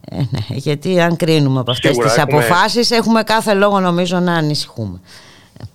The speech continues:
Speaker 2: Σίγουρα έχουμε αύριο και την, α, α, και την νέα δικάσιμο, την δεύτερη δικάσιμο της, α, του εφετείου της δίκης της, α, της Χρυσής Αυγής, όπου θα δούμε, θα αποφασιστεί κιόλας και το αίτημα της αναβολής, το οποίο έχει υποβάλει ο κατηγορούμενος Μιχαλολιάκος. Θα δούμε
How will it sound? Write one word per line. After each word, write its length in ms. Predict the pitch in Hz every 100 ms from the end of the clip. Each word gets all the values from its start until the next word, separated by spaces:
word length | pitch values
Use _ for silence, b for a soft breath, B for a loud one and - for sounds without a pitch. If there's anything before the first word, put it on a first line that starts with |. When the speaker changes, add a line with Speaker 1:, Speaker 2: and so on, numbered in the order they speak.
| _ _ _ - B B B -
Speaker 2:
Σίγουρα 240 | 170 151
έχουμε 360 | 160 143 131 131
αύριο 420 | 139 135 120 117
και 180 | - 127
την, 320 | 120 113 107
α, 320 | 101 101 101
α, 320 | 98 107 104 104
και 120 | 113
την 260 | 101 107 - 117 110
νέα 180 | 113 110
δικάσιμο, 480 | 101 110 104 - 104
την 120 | 104
δεύτερη 320 | 110 - 107
δικάσιμο 560 | 95 95 107 107 - 104
της, 300 | 107 - -
α, 200 | 104 98 - B B _
του 80 | 131
εφετείου 380 | - 113 120
της 180 | 110 113
δίκης 300 | 107 113 -
της, 260 | - - -
α, 240 | 113 107
της 160 | 104 104
Χρυσής 320 | 110 92 104
Αυγής, 400 | 104 95 - 190
όπου 220 | 160 -
θα 140 | 131 117
δούμε, 280 | 120 117 104
θα 100 | 110
αποφασιστεί 500 | 104 104 - - 107
κιόλας 440 | - 104 98 95 - B B B
και 140 | -
το 140 | 143 117
αίτημα 300 | 120 117 107
της 100 | -
αναβολής, 600 | 120 107 107 110 107 -
το 80 | 98
οποίο 160 | - 95
έχει 220 | 98 110
υποβάλει 400 | 98 95 104 98
ο 60 |
κατηγορούμενος 600 | 95 98 95 101 101 95 90
Μιχαλολιάκος. 500 | 92 101 101 101 101
Θα 120 | 107
δούμε 320 | 101 110 98